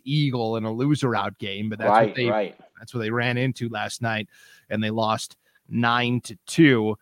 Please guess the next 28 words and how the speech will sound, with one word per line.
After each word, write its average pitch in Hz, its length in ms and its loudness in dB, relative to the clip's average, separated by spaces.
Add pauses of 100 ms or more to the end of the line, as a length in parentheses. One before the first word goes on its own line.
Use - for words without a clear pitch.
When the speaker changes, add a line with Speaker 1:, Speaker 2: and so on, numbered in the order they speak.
(300)
Speaker 1:
Uh, 135 240 2
and 156 120 4
again, 151 360 2
we 165 120 4
talked 175 360 4
about 117 280 2
Middleton, 165 640 2
Owyhee, 143 540 0
and 117 160 -4
Capital 135 560 0
all 143 260 0
finished 135 760 -4
at 113 240 -8
nine 131 460 0
and 107 260 -2
three. 127 560 -4
So - 160 -12
Middleton 151 640 2
could 277 200 -2
have 170 180 2
been 127 180 2
as 117 140 -2
high 120 300 0
as 104 320 -8 (180)
the 104 120 -16
two 143 260 -4
seed. 127 340 -2
They, 135 180 0